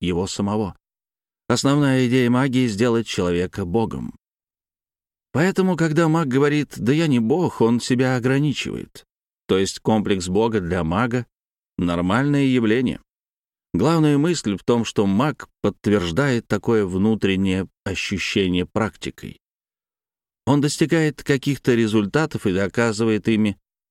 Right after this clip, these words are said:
свои возможности. Глупо говорить: "Я — бог, но не могу сделать чего-то". Если вы не можете, значит, вы еще не совсем Бог. Магия дает то самое ощущение движения к Богу.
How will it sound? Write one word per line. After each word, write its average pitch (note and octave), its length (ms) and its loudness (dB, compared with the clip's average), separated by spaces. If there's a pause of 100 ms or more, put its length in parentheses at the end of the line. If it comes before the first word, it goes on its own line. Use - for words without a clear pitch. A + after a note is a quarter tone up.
свои G#2 320 0
возможности. G2 800 -4 (580)
Глупо E3 340 2
говорить: D3+ 560 0
"Я — A#2+ 500 0 (120)
бог, C3 480 -2
но A2 320 2
не G#2+ 180 2
могу G#2 320 0
сделать D#2+ 400 -2
чего-то". - 520 -8 (800)
Если E3+ 320 2
вы F3+ 100 4
не F3 100 2
можете, D#3 420 0
значит, A#2 400 -2
вы G2+ 140 0
еще A2+ 300 0
не A#2 100 0
совсем A2 480 -2
Бог. C#2+ 320 -6 (720)
Магия D#3+ 400 2
дает D#3 380 0
то D3 160 0
самое B2+ 340 0
ощущение A2 720 0
движения F2+ 640 -2
к D#2+ 100 -8
Богу. F2+ 400 -4